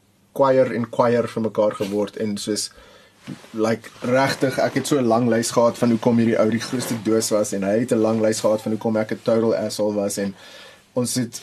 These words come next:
ek, ek, ek was so reg dat hy vir my jammer sê vir hierdie ding en hierdie ding en hierdie ding en hierdie ding en I,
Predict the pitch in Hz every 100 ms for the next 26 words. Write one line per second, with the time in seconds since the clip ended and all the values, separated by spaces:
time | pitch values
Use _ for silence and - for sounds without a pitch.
0 | - - 139 139 139 143 - - 143 143
1 | 143 - 180 165 123 110 - - 113 120
2 | 127 120 110 113 123 - 120 113 113 151
3 | 170 180 151 110 139 123 127 113 113 135
4 | 120 120 107 123 117 113 107 107